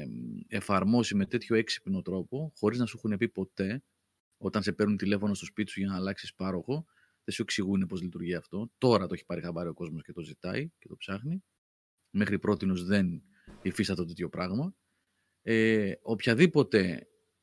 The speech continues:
προς τα πάνω κυρίως, γιατί προς τα κάτω ποτέ δεν σου κάνουνε μείωση στο λογαριασμό. Ε, να μην τη φάει αυτός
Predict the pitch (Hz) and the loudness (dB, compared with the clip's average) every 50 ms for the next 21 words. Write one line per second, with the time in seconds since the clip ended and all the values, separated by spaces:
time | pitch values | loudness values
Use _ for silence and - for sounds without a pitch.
0 | _ _ _ - 117 107 104 - - - 110 101 95 - - 151 156 151 131 113 | _ _ _ 0 2 2 2 0 0 2 2 2 2 4 8 8 10 10 10 8
1 | 98 92 - - 87 87 82 85 82 73 67 62 - - - 95 - 120 - - | 6 4 4 0 -2 0 0 0 0 -2 -4 -6 -8 -6 -6 -2 -2 -2 -2 -2
2 | - 107 - - - 127 123 131 113 - 117 104 - 110 92 87 - - - - | -6 -2 -2 0 2 2 2 0 0 0 -2 4 6 6 6 6 0 -4 -10 -10
3 | 82 90 90 92 92 90 90 87 85 80 80 - - - - - 95 85 - - | -4 0 2 2 2 2 0 -2 -4 -6 -8 -8 -10 -12 -6 -4 -4 -4 0 0
4 | 95 92 90 90 90 90 92 92 87 82 - - - 95 87 87 87 82 82 80 | 2 4 4 4 4 4 4 4 2 0 -4 -6 -6 -6 -4 -4 -4 -4 -6 -6
5 | 80 85 78 - - _ _ _ _ _ - - - - - _ _ _ _ _ | -6 -8 -10 -10 -14 _ _ _ _ _ -20 -20 -20 -20 -20 _ _ _ _ _
6 | _ _ _ _ _ - - 101 101 101 101 101 98 98 98 95 92 92 95 92 | _ _ _ _ _ -2 2 4 6 6 6 6 6 6 4 4 2 2 0 -2
7 | 87 - - 95 104 110 120 151 156 - - - 113 95 90 85 - - 101 117 | -2 -4 0 2 4 6 6 6 4 2 4 4 6 6 6 4 2 0 2 2
8 | 156 170 - - - - | 2 0 -4 -8 -14 -16